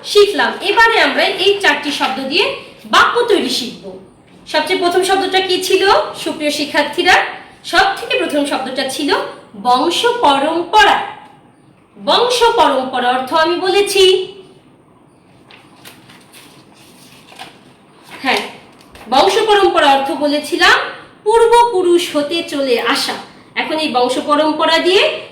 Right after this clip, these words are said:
বাক্য তৈরি শিখব আমরা। বংশ পরম্পরা দিয়ে অনেক বাক্য তৈরি করা যায়, সঠিক এবং অর্থবোধক অনেক বাক্য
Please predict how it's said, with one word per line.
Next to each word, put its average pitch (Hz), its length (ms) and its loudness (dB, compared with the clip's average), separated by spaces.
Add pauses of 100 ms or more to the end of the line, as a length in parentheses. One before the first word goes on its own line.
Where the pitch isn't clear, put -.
(120)
বাক্য 370 360 0 (100)
তৈরি 294 260 -2
শিখব 214 380 -8
আমরা। 196 300 -8 (320)
বংশ 466 260 2 (120)
পরম্পরা 415 460 2
দিয়ে 403 140 4
অনেক 359 320 2 (100)
বাক্য 330 240 0
তৈরি 269 240 -6
করা 214 260 -4
যায়, 196 260 -8 (200)
সঠিক 370 600 2 (180)
এবং 320 280 -4 (140)
অর্থবোধক 311 920 0 (340)
অনেক 403 380 4
বাক্য 285 220 0